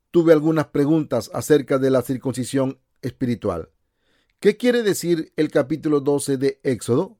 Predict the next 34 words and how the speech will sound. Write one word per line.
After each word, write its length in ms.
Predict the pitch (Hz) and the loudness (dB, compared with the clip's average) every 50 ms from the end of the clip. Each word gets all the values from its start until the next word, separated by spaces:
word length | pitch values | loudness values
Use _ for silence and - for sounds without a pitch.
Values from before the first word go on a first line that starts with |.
| _ _ _ _ _ _ _ _ _ _ | _ _ _ _ _ _ _ _ _ _
Miré 320 | 131 143 156 160 196 214 | 0 2 4 4 4 2
cuidadosamente 880 | 208 208 208 196 196 165 180 175 - 170 156 156 156 151 139 127 131 120 | 2 0 0 0 0 0 0 -2 0 -2 0 0 -2 -2 -2 -2 -4 -4
todo 320 | - _ 147 147 143 139 | -2 _ 2 4 4 4
el 100 | 139 131 | 2 0
capítulo 640 | - 135 120 - 156 160 127 - 120 107 98 95 - _ _ _ _ _ _ | -2 -4 -6 -4 -6 -8 -6 -8 -6 -6 -6 -8 -8 _ _ _ _ _ _
y 120 | - 139 - | -12 -10 0
todos 280 | - 160 156 156 151 | 4 4 6 6 4
los 100 | 147 131 | 2 0
pasajes 540 | - 147 135 - - 156 156 - - 135 127 | -2 -4 -4 -2 -2 -2 -2 -2 -2 -2 0
relacionados 720 | 127 127 127 120 98 127 127 127 127 123 123 123 117 - - | 2 2 0 0 -2 -2 -2 0 0 2 2 0 0 -2 -6
en 120 | - 127 123 | -6 -4 -4
la 80 | 117 | -2
Biblia, 460 | 113 147 151 135 117 98 90 - - _ _ _ _ _ _ _ _ | -2 -2 -2 -2 -2 -4 -6 -8 -12 _ _ _ _ _ _ _ _
una 400 | - 160 160 160 156 147 - - - | 2 4 4 4 2 0 -2 -4 -4
y 120 | 139 135 | 0 0
otra 240 | 139 127 - 113 107 | 0 0 0 -2 0
vez, 320 | 98 123 139 135 - - - _ _ _ _ _ _ _ _ - | 0 0 0 0 -2 -6 -12 _ _ _ _ _ _ _ _ -10
y 120 | 139 135 | -8 -2
llegué 260 | 127 143 131 135 180 | 0 0 0 2 0
a 80 | 190 185 | 0 0
darme 300 | 190 190 185 180 170 - | 0 -2 -2 -2 -4 -2
cuenta 500 | - 156 151 139 113 - 113 101 98 - _ _ _ _ _ _ | 0 0 0 0 0 -2 -4 -6 -6 -10 _ _ _ _ _ _
que 140 | - 147 156 | -2 2 4
los 220 | 156 156 143 - | 4 4 4 2
israelitas 760 | - 160 143 147 151 147 147 196 196 170 - 131 117 - - _ _ _ _ _ | -2 -2 0 2 2 2 2 0 -2 -4 -4 -6 -6 -6 -10 _ _ _ _ _
fueron 320 | _ - 160 165 165 156 | _ 2 4 4 4 2
capaces 540 | - 156 147 123 165 175 175 - - 135 123 | 0 -2 -2 0 0 -2 -2 -2 -4 -4 -2
de 120 | 131 123 | -2 -2
participar 800 | 117 131 123 120 107 127 - - 117 107 123 127 123 123 123 - _ _ _ _ _ _ _ _ _ _ _ | -2 -2 -4 -4 -4 -8 -8 -8 -6 -4 -2 0 0 -2 -4 -8 _ _ _ _ _ _ _ _ _ _ _
en 160 | - 135 131 | -4 -2 0
la 80 | 127 120 | -2 -2
fiesta 520 | - 143 160 160 135 - - 101 90 101 | 0 0 0 0 0 -2 -6 -8 -8 -4
de 100 | 113 117 | -4 -4
Pascua, 540 | 113 - 113 107 - - - 98 87 90 - | -4 -4 -4 -6 -6 -8 -10 -12 -12 -12 -16